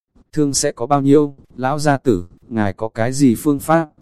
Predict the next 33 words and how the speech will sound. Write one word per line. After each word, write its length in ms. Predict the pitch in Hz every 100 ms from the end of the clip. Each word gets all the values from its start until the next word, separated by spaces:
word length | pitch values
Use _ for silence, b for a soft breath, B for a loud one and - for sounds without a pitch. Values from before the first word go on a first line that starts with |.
| _ _ _ _ _
"Này 220 | 117 113 104
ngươi 240 | 131 147
liền 240 | 127 101
không 220 | 95 147 131
cần 220 | 117 104
nhọc 200 | 104 104
lòng, 340 | 107 98 95 - _ -
hai 200 | 147 143
ngày, 360 | 120 101 90 _ _
cho 140 | - 143
ngươi 220 | 139 143
hai 200 | 143 147
ngày 200 | 127 98
thời 180 | - 101
gian 240 | 139 139
hảo 180 | 131 95
hảo 240 | 104 95
nghỉ 160 | 98 101
ngơi, 360 | 117 135 143 135 _ _
phu 180 | - 147
nhân 200 | 143 139
không 240 | 156 147
đi 120 | 139 143
kêu 220 | 151 147
ngươi, 320 | 143 143 147 - _
ngươi 240 | - 143 143
liền 220 | 123 98
không 220 | - 143
cho 160 | 135 139
phép 200 | 170 170
ra 220 | 135 139
môn, 320 | 135 135 139 139 _ -
đi, 300 | 139 135